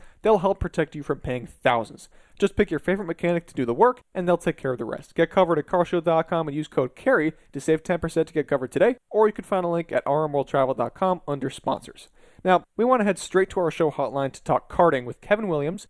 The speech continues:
who is the president of the World Karting Association.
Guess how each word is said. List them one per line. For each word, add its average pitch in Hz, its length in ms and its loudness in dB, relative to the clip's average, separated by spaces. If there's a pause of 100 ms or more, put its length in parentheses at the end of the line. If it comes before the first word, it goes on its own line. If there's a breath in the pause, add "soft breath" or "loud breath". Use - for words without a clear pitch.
who 160 100 0
is 139 80 0
the 143 80 0
president 180 400 0
of 147 80 -6
the 139 80 0
World 160 300 0
Karting 160 260 0
Association. 135 640 -4